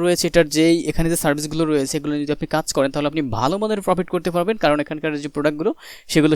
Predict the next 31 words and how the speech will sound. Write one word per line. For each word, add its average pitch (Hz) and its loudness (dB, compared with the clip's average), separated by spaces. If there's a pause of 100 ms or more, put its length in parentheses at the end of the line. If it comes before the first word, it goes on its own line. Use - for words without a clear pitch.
সবই 147 2
কিন্তু 165 -2 (100)
ট্রেন্ডিং। 104 -4 (680)
ওকে, 165 4 (420)
যে 170 6
কারণে 220 6
এখান 208 2
থেকে 233 -4
কিন্তু 190 0
দারুণ 156 6
একটা - 2 (100)
প্রফিট 156 2
আপনি - 2 (100)
জেনারেট 147 0
করতে 170 -2
পারবেন 175 6 (140)
অ্যাফিলিয়েট 190 0
মার্কেটিং 107 -4
করে। 78 -10 (500)
So - 4
আপনারা 240 4
যারা 240 6 (100)
অ্যাফিলিয়েট 190 4
মার্কেটিং 208 4
সম্পর্কে 190 2
জানেন 147 6
না, 151 6
মূলত 147 2
অ্যাফিলিয়েট 160 2
মার্কেটিংটা 160 0
কী 226 2